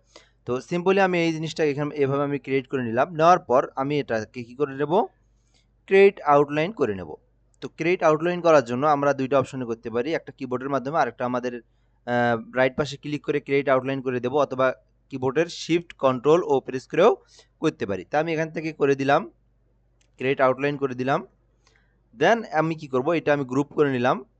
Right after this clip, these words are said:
তে নেওয়ার পর আমাকে কিছু কাজ করতে হবে, সেটা হচ্ছে এই টেক্সটটাকে আমাদেরকে কপি করতে হবে। কন্ট্রোল সি দিয়ে আমরা কপি করব, করার পর কন্ট্রোল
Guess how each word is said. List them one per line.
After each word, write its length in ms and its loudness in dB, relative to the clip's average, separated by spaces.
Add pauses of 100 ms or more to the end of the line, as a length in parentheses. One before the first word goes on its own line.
(220)
তে 380 -2
নেওয়ার 280 4
পর 320 2
আমাকে 320 -4
কিছু 220 -12
কাজ 200 -2
করতে 220 -10
হবে, 80 -8
সেটা 240 -4
হচ্ছে 280 -4
এই 420 0 (680)
টেক্সটটাকে 400 -2
আমাদেরকে 540 0 (140)
কপি 260 0
করতে 280 -2
হবে। 120 -2
কন্ট্রোল 460 -2
সি 260 -12
দিয়ে 160 -2
আমরা 280 -2
কপি 200 -4
করব, 380 -2 (460)
করার 240 2
পর 240 2
কন্ট্রোল 600 0